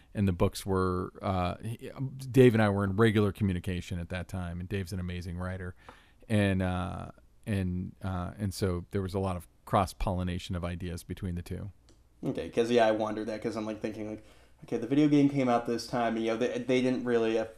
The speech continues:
Speaker 2: from seeing playthroughs and all that, like, say he's a killer, but, like, he's possessed by the witch in the game, so I'm like, "Oh, wait, is that canon to this?" And then, you know, they didn't get rid of the witch completely, and then that dovetails in, so,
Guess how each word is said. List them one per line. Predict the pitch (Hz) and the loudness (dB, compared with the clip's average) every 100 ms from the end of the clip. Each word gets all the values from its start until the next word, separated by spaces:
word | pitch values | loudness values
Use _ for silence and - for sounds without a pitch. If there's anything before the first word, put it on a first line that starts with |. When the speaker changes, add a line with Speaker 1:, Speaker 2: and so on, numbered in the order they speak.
| - | -10
Speaker 2:
from | - 107 98 - 123 | -4 -4 -6 -12 -16
seeing | - - 110 104 | -10 -6 -6 -6
playthroughs | 107 104 104 107 107 110 | -8 -8 -8 -8 -8 -6
and | |
all | 98 92 | -6 -4
that, | 90 - | -6 -6
like, | 101 - | -10 -12
say | - - 104 | -12 -6 -6
he's | 107 101 | -6 -12
a | 104 | -8
killer, | 113 104 | -4 -2
but, | 98 - | -4 -6
like, | 107 | -8
he's | 113 101 | -10 -10
possessed | - 101 107 110 - - | -10 -4 2 2 0 0
by | 107 104 | 0 2
the | |
witch | 104 110 107 | -2 -4 -6
in | 107 | -8
the | 104 | -8
game, | 107 107 107 | -6 -8 -8
so | 110 | -10
I'm | 104 | -10
like, | 104 - - - 127 | -12 -18 -20 -8 0
"Oh, | 131 117 | 2 2
wait, | 117 110 110 | 0 -2 -4
is | 113 117 | -6 -2
that | 110 110 - - - | -2 -2 -6 -20 -10
canon | - 135 123 120 | 0 4 4 2
to | 117 | 4
this?" | 117 113 117 | 4 4 0
And | 107 | -2
then, | 104 107 | -4 -4
you | 104 | -4
know, | 110 | -4
they | 113 113 | -4 -6
didn't | 113 | -6
get | 110 107 | -6 -4
rid | 117 | -2
of | 107 | -2
the | 107 | -4
witch | 110 - - - | -4 -6 -8 -10
completely, | 104 117 107 107 107 | -6 -4 -4 -2 -2
and | 104 | -2
then | 101 104 | -4 -6
that | 98 - - - 156 - 120 95 | -6 -8 -14 -18 -18 -12 -12 2
dovetails | 120 110 - 107 104 104 | 4 4 4 2 2 0
in, | 107 101 104 | -6 -4 -4
so, | 107 104 101 | -2 -2 -4